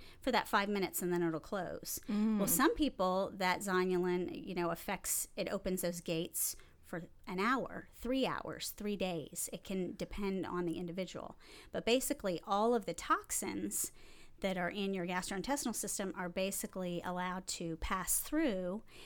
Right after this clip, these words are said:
Speaker 1: and you have a systemic issue where you're not absorbing the nutrients you need to absorb. You have toxic buildup in your system. A lot of people complain about brain fog, um, because all of that junk is going right to your brain, um, especially when they're on a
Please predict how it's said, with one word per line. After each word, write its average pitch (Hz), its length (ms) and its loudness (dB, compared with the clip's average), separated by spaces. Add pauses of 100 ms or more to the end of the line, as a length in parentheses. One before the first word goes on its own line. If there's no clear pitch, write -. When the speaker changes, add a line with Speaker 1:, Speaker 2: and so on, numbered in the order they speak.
(320)
Speaker 1:
and 196 180 0
you 208 100 2
have 202 200 0
a 175 60 2
systemic 214 680 4
issue 180 420 -2
where 165 500 0
you're 180 200 -2
not 156 200 0
absorbing 240 720 2
the 190 80 -2
nutrients 170 520 -2
you 170 80 -2
need 208 260 -2
to 262 140 -2
absorb. 208 640 0
You 180 100 -4
have 175 240 -6
toxic - 460 -4
buildup 208 360 -4
in 185 100 -4
your 165 120 -2
system. 233 640 -2 (420)
A 185 40 -6
lot 175 140 0
of 175 60 -8
people - 240 -4
complain 175 420 -2
about 160 320 -2
brain 196 340 0
fog, 202 640 -2 (520)
um, 170 200 -2
because 165 360 -4
all 180 200 -2
of 180 100 -6
that 160 300 -2
junk 170 320 -2
is 151 100 -4
going 165 260 -2
right 127 200 -6
to - 100 -10
your - 100 -8
brain, 185 540 -2 (480)
um, 156 220 -8
especially - 400 -4
when 175 140 0
they're 156 120 0
on 156 140 -4
a 170 200 -8